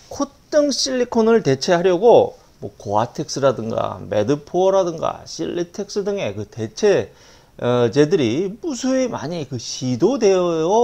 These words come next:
왔었는데요. 현재는 그나마 구관이 명관이라고 실리콘이 가장 부작용이 적은 물질로 그 판명이 되고 있는 상태라 저희 딸에게도 그리고 저의 부인에게도,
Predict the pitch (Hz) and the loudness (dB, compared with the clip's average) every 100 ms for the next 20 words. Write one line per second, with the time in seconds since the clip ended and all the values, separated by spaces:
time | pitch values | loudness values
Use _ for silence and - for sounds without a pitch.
0 | 226 104 - 135 120 101 185 170 - _ | 2 -2 -4 -4 -4 -2 -2 -2 -8 _
1 | - - _ 226 285 269 208 151 226 139 | -20 -20 _ -6 -2 2 2 2 -2 -4
2 | - 135 143 113 110 143 113 - 151 202 | -4 -4 -2 -2 -4 -4 -6 -2 0 2
3 | 214 196 247 226 139 123 - 202 110 104 | 2 2 2 2 0 -4 -4 -4 -4 -2
4 | 180 127 95 - - - - 320 339 - | 2 2 2 -6 -20 -18 -8 -4 -4 -2
5 | 180 202 123 135 170 190 139 135 180 170 | -2 -2 -4 -4 -4 -4 -6 0 2 2
6 | 165 180 - 127 214 156 131 - 240 233 | 0 -4 -4 -2 -2 -2 -4 -6 -6 -2
7 | 160 117 110 160 139 120 - 220 247 214 | 0 2 4 2 0 -6 -6 -4 -2 -2
8 | 151 131 131 135 143 120 117 131 113 202 | -2 0 0 0 0 0 0 -4 -4 -6
9 | 240 156 107 151 - - - - - - | 0 2 4 4 2 -6 -20 -20 -20 -20
10 | - 147 156 147 - 156 190 185 139 156 | -4 0 0 -2 -6 -2 0 -2 -2 -2
11 | 185 104 - 117 117 104 104 156 240 - | 0 -2 -6 -8 -8 -6 -4 -6 -8 -6
12 | 120 135 - - 139 220 220 113 98 214 | 0 0 -2 -2 2 4 2 0 -2 -2
13 | 190 | -4